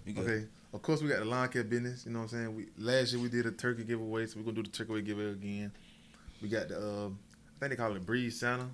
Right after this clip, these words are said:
Speaker 2: Like, when we all just, like, buy shoes and give 'em away to the youth. You know what I'm saying? Then we gonna, I think we're gonna do a toy drive this year, too. Maybe a cookout. Not really sure. You know what I'm saying? But we definitely gonna reach out to the community and try to, like, get some one-on-one, hands-on, and, like, some positive stuff going on. You know what I'm saying? To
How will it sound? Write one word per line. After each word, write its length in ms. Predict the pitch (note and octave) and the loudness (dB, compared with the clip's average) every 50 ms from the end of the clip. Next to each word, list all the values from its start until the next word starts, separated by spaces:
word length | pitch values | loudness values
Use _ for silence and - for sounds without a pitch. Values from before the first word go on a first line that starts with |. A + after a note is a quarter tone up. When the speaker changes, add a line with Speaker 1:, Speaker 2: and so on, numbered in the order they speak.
| C3+ - | -8 -6
Speaker 2:
Like, 140 | F#2+ F#2+ | -6 -4
when 80 | G2+ G2+ | -4 -4
we 140 | G#2 G#2+ G2+ - - | -4 -6 -6 -8 -8
all 300 | - A2 A2 A2 G#2+ G#2+ | -4 0 0 2 2 0
just, 180 | G#2 G#2 G#2 F#2+ | -2 -4 -4 -4
like, 220 | G#2 G2 F2+ - F#2 | -4 -4 -6 -4 -2
buy 180 | G#2 A2 A2 | -2 0 0
shoes 360 | - - - A#2 A#2 A#2 A2 | 0 0 0 2 2 2 2
and 100 | G2 G2 | 2 0
give 140 | G2 A2 A2 | 0 0 -2
'em 60 | G#2+ | -2
away 140 | G#2 A2 A2 G#2 | 0 -2 -2 -2
to 100 | - A2+ | -2 -2
the 60 | G#2+ | -2
youth. 300 | G#2 G2+ G#2+ A2 A2 A2 - - - - - - - - - - - - - | -2 -2 -2 -2 -2 -4 -8 -14 -20 -20 -20 -20 -20 -18 -18 -20 -20 -18 -10
You 80 | - G#2+ | -6 -4
know 0 | |
what 40 | G#2+ | -4
I'm 40 | G#2 | -2
saying? 240 | G2 G#2 G#2 G#2 G2 F#2+ | -2 -4 -4 -2 -2 -2
Then 160 | G#2+ G#2+ G#2+ | -2 -2 -2
we 80 | G#2+ | -4
gonna, 120 | G#2+ - - | -4 -4 -6
I 40 | F#2 | -6
think 180 | - D3 B2+ | -4 -2 -2
we're 140 | B2+ A#2+ A#2+ | -2 -2 -2
gonna 120 | A2+ G#2+ | -2 -2
do 120 | G2+ G#2 G2 | -2 -2 -2
a 40 | F#2+ | -2
toy 220 | - - B2 B2 | -2 -2 -2 -2
drive 300 | A2+ G2 G#2 G2 G2 G2 | -2 -2 -2 -2 -2 -2
this 140 | F#2 F#2+ F#2 | -4 -4 -6
year, 100 | G2 F#2+ | -6 -6
too. 240 | F2+ - A#2 G#2 G2 - - - - - - - - - - - - | -4 -4 -4 -4 -4 -6 -12 -18 -20 -20 -20 -20 -20 -20 -20 -12 -4
Maybe 280 | - C3 D3 C#3 C3+ C3 | 0 0 0 2 2 2
a 60 | A#2+ | 0
cookout. 400 | - - C3 A2+ B2+ A#2+ A2+ - - - - - | 0 -2 0 2 2 2 2 0 -4 -12 -12 -6
Not 160 | A2+ A2 G#2+ | -4 -4 -2
really 160 | G#2+ A2 G#2+ | -2 -2 -2
sure. 200 | G2+ - - A2+ A2 | -2 -2 -2 -2 -2
You 40 | |
know 60 | G#2+ G#2+ - - - - - - - - - - | -4 -6 -10 -16 -20 -20 -20 -20 -20 -18 -10 -6
what 60 | A2+ A2+ | -4 -4
I'm 60 | G#2+ | -2
saying? 140 | G#2+ G#2+ G2+ | -2 -2 -2
But 80 | G#2 | 0
we 80 | G#2+ A2 | 0 0
definitely 300 | G2 A#2 A2+ G#2 G#2 F#2+ | 2 2 2 0 0 -2
gonna 180 | G2+ G2+ G2 | -2 0 0
reach 200 | G2 G#2 F#2+ - A2 | -2 -2 -2 -2 -2
out 120 | F#2 - - | -4 -2 -4
to 80 | G#2 | -6
the 60 | F#2+ | -6
community 420 | F#2 - F#2 G2 G2+ G2+ G2+ G2 F#2 | -4 -4 -2 -2 -2 -2 -2 -2 -4
and 60 | F2+ | -4
try 120 | - G2+ | -4 -4
to, 60 | F#2+ F#2+ | -4 -4
like, 180 | F#2+ F#2+ F2+ | -4 -4 -6
get 120 | G2+ G#2 F#2+ | -6 -6 -6
some 140 | G2+ F#2 F#2 | -6 -4 -4
one-on-one, 560 | G2 G#2 G#2 G2+ G2+ G2+ G2+ G2+ G2 G2 G2 G#2+ | -2 -2 -2 -2 -2 -2 -2 -2 -4 -4 -4 -4
hands-on, 560 | G#2+ G#2 G#2 G2 F#2 G2 G2 G2+ G2+ G2+ G2+ | -4 -4 -4 -4 -4 -4 -4 -4 -4 -4 -4
and, 120 | G2 F#2+ | -4 -4
like, 200 | F#2+ F#2 F#2 - - - - - - - - - - - - - - | -4 -6 -8 -10 -14 -18 -20 -20 -20 -20 -20 -20 -20 -20 -20 -16 -10
some 100 | - F2+ | -10 -8
positive 380 | - - A2 G#2+ G#2 G2 F#2 F2+ | -4 0 2 2 2 2 -2 -4
stuff 180 | - - G#2 F#2+ F#2 | -4 -4 -4 -4 -2
going 240 | G2+ G2 G2 F#2+ G2 | -2 -2 0 0 -2
on. 220 | G2+ G2+ G2+ G2 | -2 -2 -2 -2
You 60 | G2 | -2
know 100 | G2 G2+ | -2 -4
what 40 | G2 G2 | -4 -4
I'm 40 | |
saying? 200 | F#2 G2+ G2 G2+ G2 | -4 -4 -4 -2 -2
To 120 | F#2+ F2+ | -4 -6